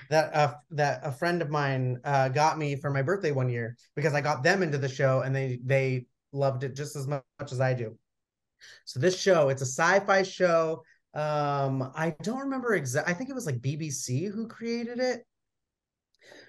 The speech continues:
but it's basically about this woman who, it's, it's a, it's like a mystery kind of noir sci-fi show. This woman, you know, she's, like, this British woman, and, uh,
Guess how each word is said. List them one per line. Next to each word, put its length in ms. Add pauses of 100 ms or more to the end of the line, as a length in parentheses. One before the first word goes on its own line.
(140)
but 160
it's 160
basically 800
about 420
this 200
woman 600 (1120)
who, 360
it's, 260
it's 220
a, 280
it's 120
like 120
a 120
mystery 840 (240)
kind 180
of 80
noir 540
sci-fi 680
show. 520 (1120)
This 200
woman, 460
you 140
know, 100
she's, 200
like, 120
this 160
British 360
woman, 380
and, 680
uh, 640